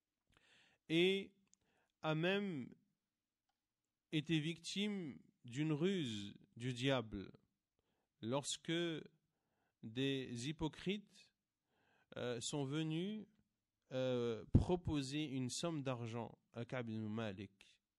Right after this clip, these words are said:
afin de le tirer vers lui.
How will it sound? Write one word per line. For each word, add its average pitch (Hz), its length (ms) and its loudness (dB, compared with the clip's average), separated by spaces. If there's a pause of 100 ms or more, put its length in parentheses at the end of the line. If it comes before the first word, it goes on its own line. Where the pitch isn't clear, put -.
(960)
afin 151 380 -2
de 147 460 -2
le 127 120 2
tirer 151 360 0
vers 123 240 2
lui. 110 280 -4